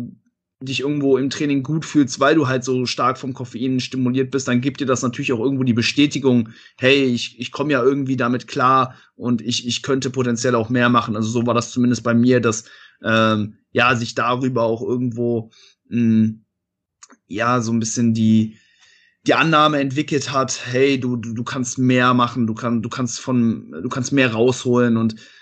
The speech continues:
das war halt eben auch immer, äh, in den Momenten, wo ich halt extrem drauf war, ne? <laughs> So, das, äh, gibt einem dann halt auch dann irgendwo immer so, ja, so ein, einfach so ein, so ein, so ein falsches Bild irgendwo von, von, von deinen Arbeitskapazitäten im Endeffekt.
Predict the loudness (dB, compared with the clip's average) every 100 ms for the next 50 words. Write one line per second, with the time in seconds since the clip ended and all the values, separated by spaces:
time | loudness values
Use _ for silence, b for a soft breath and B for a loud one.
0 | B _ -4 -2 0 0 2 2 2 -2
1 | -2 2 2 0 B B B -2 0 0
2 | 0 -2 -2 0 0 0 -2 0 2 2
3 | 2 -2 -4 -6 -4 0 0 2 0 2
4 | 0 0 2 0 0 -2 0 0 0 0
5 | -2 -6 B B B -2 2 2 2 0
6 | 2 2 2 0 0 0 0 0 0 0
7 | 0 -2 0 0 0 0 2 2 2 0
8 | -2 -2 -6 -14 -18 -14 -10 -8 -4 -2
9 | -2 -6 B B B -4 -4 -2 -4 -2
10 | -2 0 0 2 -2 0 2 2 0 -2
11 | 0 0 0 -2 -4 B B _ -6 0
12 | 2 2 -4 -4 2 2 2 2 2 2
13 | 2 2 2 -2 -6 -10 -10 -8 -8 -8
14 | -6 -6 -4 -6 -6 -8 -10